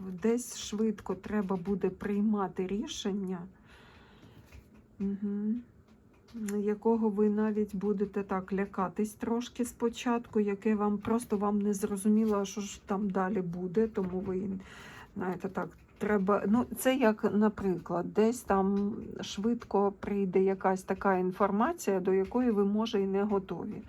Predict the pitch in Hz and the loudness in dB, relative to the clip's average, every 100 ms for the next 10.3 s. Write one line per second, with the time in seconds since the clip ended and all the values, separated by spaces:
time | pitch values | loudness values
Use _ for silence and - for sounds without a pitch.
0 | - - - - - - 185 226 254 277 | -16 -14 -12 -8 -2 4 6 6 4 4
1 | 247 220 220 226 220 220 190 185 190 254 | 4 6 6 6 2 2 2 2 0 0
2 | 247 220 196 - 220 226 226 214 220 254 | 2 0 0 0 2 2 0 0 0 0
3 | 339 - 214 196 190 202 220 240 277 - | -2 -2 0 0 0 2 2 0 -2 -2
4 | 214 214 214 214 202 220 240 - - 220 | 0 2 4 2 0 -2 -2 -4 0 4
5 | 196 208 - 233 240 240 214 196 208 190 | 4 2 -2 -2 -2 -2 0 2 2 2
6 | 190 185 165 - 180 185 196 - 190 180 | 2 0 -8 -6 -4 -4 -6 -6 -4 -4
7 | 180 175 254 - - - - - - - | -6 -6 -6 -10 -20 -20 -18 -16 -12 -4
8 | 180 185 233 254 - 214 220 196 196 226 | -2 2 2 2 2 2 2 2 0 2
9 | 233 196 202 - 226 220 226 208 196 190 | 0 0 -2 -2 -6 -2 0 2 2 -2
10 | 185 185 - | -6 -6 -12